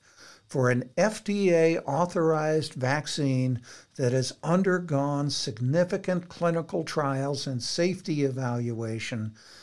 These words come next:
is considered a forced or coerced medical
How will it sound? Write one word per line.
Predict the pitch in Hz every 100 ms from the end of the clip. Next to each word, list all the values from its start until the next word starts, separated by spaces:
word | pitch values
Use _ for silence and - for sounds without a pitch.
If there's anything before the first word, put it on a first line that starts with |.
| - _ -
is | 110
considered | - - 120 - - 160 160 160 -
a | 110
forced | 110 - - 156 156 151 - - -
or | 135
coerced | 131 - - 131 131 123 127 - -
medical | 117 117 131 135 - 127 123